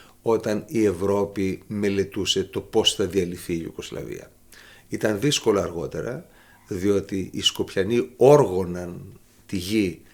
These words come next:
προβάλλοντας τις θέσεις τους με χρήματα της Τουρκίας βεβαίως, και όχι μόνο, και όσο περνούσε ο καιρός γινόταν όλο και δυσκολότερο. Αλλά αυτό είναι μια αυτοεπιβεβαιούμενη προφητεία. Δηλαδή,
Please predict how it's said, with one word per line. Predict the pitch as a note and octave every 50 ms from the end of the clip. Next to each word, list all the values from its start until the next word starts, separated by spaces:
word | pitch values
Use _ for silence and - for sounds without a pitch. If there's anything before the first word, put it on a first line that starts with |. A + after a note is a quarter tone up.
| - - - _ _
προβάλλοντας | - - B2+ A2 G#2+ A2+ A2 G#2 G2 F#2 E2+ F#2+ F#2
τις | - - - -
θέσεις | - A2+ G#2 - - - -
τους | - G#2 - - -
με | C3+ B2
χρήματα | - C3 B2+ A#2+ A#2+ G#2 A2 G2+
της | - G#2+ G#2+
Τουρκίας | - - G#2+ - - - A2+ F#2 D#2+ D#2 D#2+
βεβαίως, | D#2+ - - F2 F#2 A2+ C#3 C3 - - - -
και | B2+
όχι | A2 - - E2+
μόνο, | F2+ F#2+ F#2+ A2 D3+ G3+ G#3 - - - - - - - - - - - - - - _ - _
και | - - D3+ D3 D3 - - - - - - - - - - _
όσο | - G3 F#3 - - E3+ D3
περνούσε | - - - D#3 C3+ A#2+ C3+ E3 F#3 F3+ - -
ο | B2
καιρός | - G#2+ G#2+ G#2+ B2+ E3+ G3 D#3+
γινόταν | C#3 B2+ C3+ D#3 F3+ F3 F#3
όλο | F3 G3 G3
και | F#3 - G2
δυσκολότερο. | E2+ - - F3+ F#3 F3+ B2 F2 - - - - - - - - _ _ _ - - - - _
Αλλά | - A#2 A#2 A2 G#2+ -
αυτό | - G2+ G2 - - - A2+ G#2
είναι | G2+ G2+ G#2+ A#2
μια | A#2 B2+ D#3 F3 F3 F3 - - - - -
αυτοεπιβεβαιούμενη | - - B2 B2 - - - B2+ A#2+ A2 - A#2 G2 G#2 G#2 F#2 A2 A#2+ D3+ E3 - E2+ E2
προφητεία. | D3 - - - - - - - A#2+ G2 F#2 F2 - -
Δηλαδή, | F#2 G2+ G#2 G2 A2 C3 A2 -